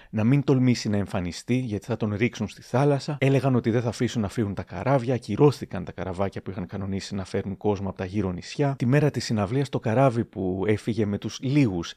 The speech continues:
ήρωες θεατές δεν είχε κανονικούς security, ενώ η αστυνομία δεν φάνηκε ποτέ. Η συναυλία οικονομικά ήταν μια καταστροφή, όμως ήταν και μαγική και με τόσο λίγο κόσμο απόκοσμη.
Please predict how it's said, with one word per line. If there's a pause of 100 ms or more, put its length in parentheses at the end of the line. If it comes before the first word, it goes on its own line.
ήρωες
θεατές
δεν
είχε
κανονικούς
security,
ενώ
η
αστυνομία
δεν
φάνηκε
ποτέ. (180)
Η
συναυλία
οικονομικά
ήταν
μια
καταστροφή,
όμως
ήταν
και
μαγική (160)
και
με
τόσο
λίγο
κόσμο
απόκοσμη.